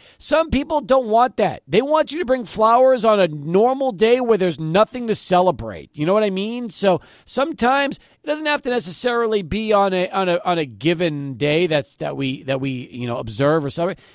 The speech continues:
We could almost, we could make it on a random day. It could be a Monday. It could be a Friday. It could be any day. I mean, that's,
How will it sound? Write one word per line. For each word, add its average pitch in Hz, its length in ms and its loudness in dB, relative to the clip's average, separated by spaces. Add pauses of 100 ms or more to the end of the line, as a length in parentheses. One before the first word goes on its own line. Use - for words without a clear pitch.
We 294 100 -6
could 349 140 -2
almost, 302 240 0
we 294 80 -12
could 359 100 -10
make 349 140 -6
it 339 60 0
on 320 100 0
a 294 60 -2
random 294 340 -2
day. 311 100 2
It 294 80 -4
could 302 80 -10
be 320 80 -2
a 320 60 0
Monday. 302 500 0
It 85 80 -14
could - 80 -2
be 240 100 -2
a 254 60 2
Friday. 233 600 2
It - 120 -10
could 233 100 -10
be 269 120 -2
any 339 220 -2
day. 131 320 -4
I 95 80 -12
mean, 143 160 -4
that's, 214 240 -4